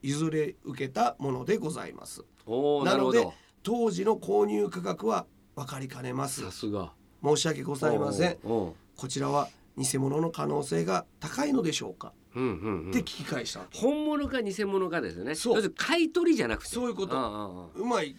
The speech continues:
Speaker 1: 返しでしょ？
Speaker 2: うんうん、うまいね。
Speaker 1: 値段を言わずに。
Speaker 2: うん。
Speaker 1: ほんなら、しばらくして帰ってきました。「目利きが順番に拝見しておりますので、
Speaker 2: はい。
Speaker 1: 少々お時間はいただきたいと思いますが、
Speaker 2: うん。
Speaker 1: この度、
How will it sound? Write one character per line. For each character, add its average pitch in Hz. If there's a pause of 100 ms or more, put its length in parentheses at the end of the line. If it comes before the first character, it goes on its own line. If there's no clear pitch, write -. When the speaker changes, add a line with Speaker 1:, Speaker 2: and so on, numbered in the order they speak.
(140)
Speaker 1:
返 135
し 131
で 151
し 156
ょ？ 117
Speaker 2:
う -
ん 123
う 113
ん、 92
う 98
ま 92
い -
ね。 -
Speaker 1:
値 185
段 175
を 170
言 185
わ 226
ず 147
に。 - (340)
Speaker 2:
う 139
ん。 104 (320)
Speaker 1:
ほ 226
ん 240
な 208
ら、 131 (140)
し -
ば 143
ら 127
く 131
し -
て -
帰 135
っ 127
て 123
き 123
ま 113
し -
た。 - (680)
「目 185
利 233
き 160
が 151 (180)
順 214
番 202
に 202
拝 180
見 180
し 131
て 170
お 170
り 170
ま 160
す 151
の 135
で、 131
Speaker 2:
は -
い。 -
Speaker 1:
少 262
々 233
お 143
時 143
間 139
は 202
い 143
た 139
だ 135
き -
た 139
い 127
と 202
思 165
い 139
ま 135
す -
が、 143 (320)
Speaker 2:
う 98
ん。 85 (320)
Speaker 1:
こ 220
の 311
度、 135